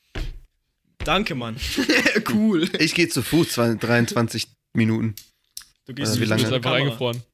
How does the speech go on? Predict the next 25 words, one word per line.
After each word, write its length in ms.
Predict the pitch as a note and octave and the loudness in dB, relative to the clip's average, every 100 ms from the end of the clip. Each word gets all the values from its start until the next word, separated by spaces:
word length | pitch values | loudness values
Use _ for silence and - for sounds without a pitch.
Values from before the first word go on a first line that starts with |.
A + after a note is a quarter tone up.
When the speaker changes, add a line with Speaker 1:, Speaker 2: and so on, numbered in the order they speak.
| - - - | -18 -18 -12
Speaker 2:
Wie, 140 | - A2 | -6 -4
wie, 220 | A#2 B2+ | -6 -6
wie 40 | |
lange 180 | A#2 A#2+ | -2 2
brauchen 160 | A#2+ A#2+ | 4 4
wir 60 | |
für 80 | A2 | 2
fünf 160 | A#2+ - | -4 -4
Kilometer? 440 | A#2 A#2+ B2 A#2 _ _ - _ _ _ - | -4 -4 -4 -10 _ _ -20 _ _ _ -10
Speaker 3:
Du 140 | A#2+ | -2
Speaker 2:
Warum 120 | A#2+ | 0
bin 80 | C#3 | 2
ich 60 | A#2+ | 2
Speaker 3:
löst 20 | |
das 60 | B2+ | 2
Speaker 2:
eingefroren? 380 | B2+ B2+ A#2 | 2 2 2
Speaker 3:
Handy 240 | C3 D#3 G3 | 2 -2 -8
an. 40 | - _ _ _ _ _ - - - | -14 _ _ _ _ _ -6 -6 -6
Speaker 1:
Hast 160 | C3+ C#3+ | -8 -6
du 40 | |
das 120 | C#3 | -2
Handy 200 | F3 F#3 | -2 0
ausgemacht? 400 | E3+ F3 F3+ F#3 _ _ _ _ _ - _ _ _ | -2 -4 -8 -12 _ _ _ _ _ -20 _ _ _
Speaker 3:
Oh 80 | A#2 | -14
no. 220 | A2+ A2+ | -12 -14